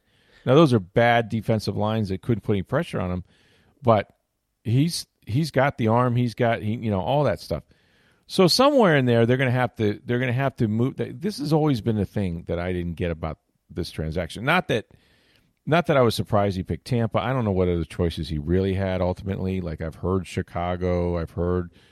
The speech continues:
the Chargers, right? Um, I know San Francisco had a discussion about it, but it was never really a,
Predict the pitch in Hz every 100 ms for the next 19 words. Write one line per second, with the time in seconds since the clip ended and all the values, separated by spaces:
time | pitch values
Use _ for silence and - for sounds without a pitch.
0 | _ - 101 - 92 87 90 92 92 85
1 | 85 87 95 _ - 85 80 80 80 _
2 | _ _ _ _ - 92 95 95 101 95
3 | 95 - - 95 87 90 90 85 - 92
4 | 90 87 82 85 87 85 85 85 87 87
5 | 82 82 82 80 76